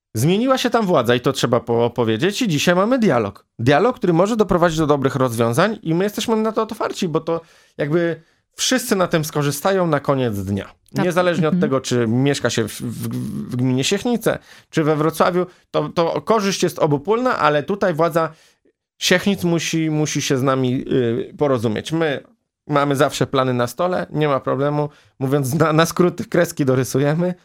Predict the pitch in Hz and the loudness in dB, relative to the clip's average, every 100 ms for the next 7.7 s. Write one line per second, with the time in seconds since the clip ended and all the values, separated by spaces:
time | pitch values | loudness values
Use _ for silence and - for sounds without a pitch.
0 | _ _ - 135 151 143 139 143 156 139 | _ _ -4 0 0 0 2 2 2 2
1 | 139 147 139 139 127 - 131 117 143 160 | 2 2 2 0 -2 -2 -2 -2 -2 -2
2 | 170 156 147 135 - 135 - 123 120 120 | -2 -2 -2 -4 -6 -8 -6 -4 -4 -6
3 | - - 127 123 117 - _ 120 147 - | -8 -4 -2 0 -2 -6 _ -4 -2 -2
4 | 147 135 139 127 98 104 - - 139 170 | -2 -2 0 -2 -2 -6 -12 -10 0 0
5 | 165 156 143 139 196 190 139 147 143 - | 0 -4 -2 -2 -2 -2 -2 -4 -2 -2
6 | 160 151 - 143 135 131 127 - 123 123 | 0 0 0 0 0 -2 -4 -2 -2 -2
7 | 127 135 127 127 185 220 | -2 -2 -2 -2 -2 -4